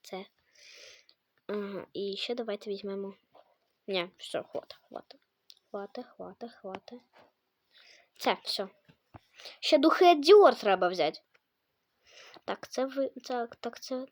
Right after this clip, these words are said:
так, так, так, це, так, це закриваємо. Лахмоття м-, я візьму. Так, телефон. Тут уже все, так, так, так, так. Взяла, взяла, взяла, взяла, взяла. Ага,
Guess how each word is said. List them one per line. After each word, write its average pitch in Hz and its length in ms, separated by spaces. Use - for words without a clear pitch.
так, 233 240
так, - 260
так, - 280
це, 262 260
так, 214 220
це - 180
закриваємо. 226 760
Лахмоття 233 500
м-, 214 220
я 208 200
візьму. 208 380
Так, - 180
телефон. 160 440
Тут 330 240
уже 247 220
все, 359 720
так, 240 760
так, - 180
так, - 240
так. 190 220
Взяла, 277 440
взяла, 277 400
взяла, 269 360
взяла, 247 360
взяла. 302 420
Ага, 233 440